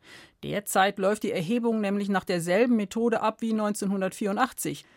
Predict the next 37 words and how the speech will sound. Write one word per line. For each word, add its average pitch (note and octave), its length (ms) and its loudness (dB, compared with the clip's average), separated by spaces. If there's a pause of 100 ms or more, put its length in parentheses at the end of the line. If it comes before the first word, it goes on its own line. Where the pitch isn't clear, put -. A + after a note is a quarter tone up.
(160)
Das A3 120 0
ist C#4+ 220 -2
zwar E3+ 260 2
wichtig, A#3 380 0
damit E3 360 -2
man F3+ 160 0
über F3+ 200 -4
den F#3 120 0
gesamten G3+ 460 2
Zeitraum F#3 640 2
vergleichbare F3 680 0
Daten G3+ 340 2
hat. D3+ 220 -12 (460)
Aber G#3+ 220 4
das C#4+ 180 2
klassische B3 420 2
Verfahren A#3+ 580 2
hat A#3 180 -4
eben G#3 220 -6
auch A#3+ 220 -2
Nachteile, F3+ 680 2 (240)
sagt A#3+ 400 -2
Hans-Joachim B3 540 2
Klemmt, A3+ 420 2 (280)
Leiter A3 360 2
der G#3+ 140 0
Abteilung A3 460 0
Boden A3+ 220 2
und G#3 140 -2
Klima G#3 440 4
in D#3+ 200 -2
der E3 140 0
Landesanstalt E3 680 -2
für - 120 -4
Wald- D#3+ 180 2
und E3 100 -4
Forstwirtschaft. D#3 680 -2